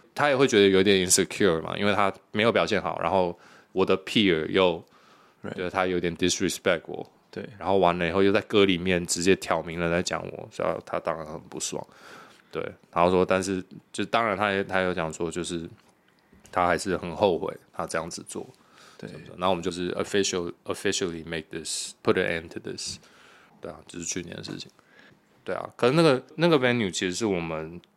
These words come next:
Speaker 1: 刚开始的时候就在的一个 venue，所以它历史很悠久。对啊，对我来说也是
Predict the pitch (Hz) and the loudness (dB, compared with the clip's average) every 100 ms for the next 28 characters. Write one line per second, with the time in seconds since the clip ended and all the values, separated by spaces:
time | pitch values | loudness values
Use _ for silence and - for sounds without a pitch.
0 | _ _ - 117 123 - 98 104 - - | _ _ -2 -2 -2 -4 0 2 2 0
1 | - - - 98 98 98 - _ _ _ | -2 -10 -8 -8 -6 -8 -10 _ _ _
2 | _ _ _ _ _ _ _ 107 90 - | _ _ _ _ _ _ _ -6 -4 0
3 | 90 80 82 - _ _ _ 95 90 92 | 2 0 -8 -20 _ _ _ -8 -8 -12
4 | 90 92 98 - - - 101 90 92 87 | -12 -12 -14 -18 -16 -2 -2 0 0 0
5 | 87 92 _ _ _ _ - 117 98 82 | -4 -10 _ _ _ _ -4 0 0 -2
6 | 87 85 - - - _ _ _ _ _ | -6 -6 -6 -12 -16 _ _ _ _ _
7 | _ _ _ - 78 78 104 90 87 85 | _ _ _ -10 -10 -6 -4 -2 -2 -4
8 | 92 90 95 95 | -6 -6 -8 -8